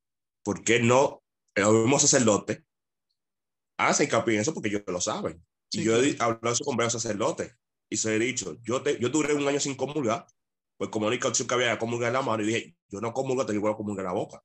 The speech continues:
Speaker 1: me abstengo completamente, la hago espiritual". Fue muy difícil, sí, me hacía falta, no tienes idea de cuánta falta me hacía. Por suerte el párroco mío comenzó a, su-, a repartir otra vez la boca, y oye, eso ha sido para mí un cambio del cielo a la tierra.
Speaker 2: Gloria a Dios.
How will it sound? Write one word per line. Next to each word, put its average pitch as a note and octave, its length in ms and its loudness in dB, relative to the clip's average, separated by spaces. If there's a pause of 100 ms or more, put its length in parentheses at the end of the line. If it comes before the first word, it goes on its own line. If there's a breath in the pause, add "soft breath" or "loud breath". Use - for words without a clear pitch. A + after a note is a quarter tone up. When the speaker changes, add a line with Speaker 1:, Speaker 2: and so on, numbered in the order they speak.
Speaker 1:
me F#2 100 -8
abstengo A2 380 0
completamente, G#2 720 -4
la F2+ 100 -6
hago F#2+ 120 -2
espiritual". G#2 480 -2 (540)
Fue - 200 2
muy A#2+ 160 6
difícil, A2 480 4 (240)
sí, D#2 200 -4 (360)
me G2 100 0
hacía B2 240 4
falta, F2+ 340 2
no F#2 120 -2
tienes G2 280 -2
idea F#2+ 140 -2
de F#2 120 -4
cuánta F#2+ 360 -8
falta F2 240 -8
me D2 80 -8
hacía. C#2 300 -6 (840)
Por G#2 140 4
suerte G2+ 180 4
el C3 80 2
párroco B2+ 360 2
mío D3+ 400 4
comenzó F#2+ 540 0
a, A2+ 40 2
su-, B2 340 -4
a A#2+ 200 -2
repartir A2+ 340 -4
otra G#2+ 160 -4
vez A2+ 100 0
la C3 80 -2
boca, - 320 -4 (380)
y F2 140 -8
oye, G2 360 -2
eso F#2+ 200 -8
ha A2+ 60 0
sido B2 280 2
para A#2 180 0
mí A#2+ 360 -2 (400)
un G#2 120 -6
cambio A#2 240 -4
del A#2+ 80 0
cielo A#2+ 200 -2
a G#2+ 140 -6
la - 80 -18
tierra. F#2+ 460 -6
Speaker 2:
Gloria C3 340 -8
a A#2+ 60 -8
Dios. A2 320 -10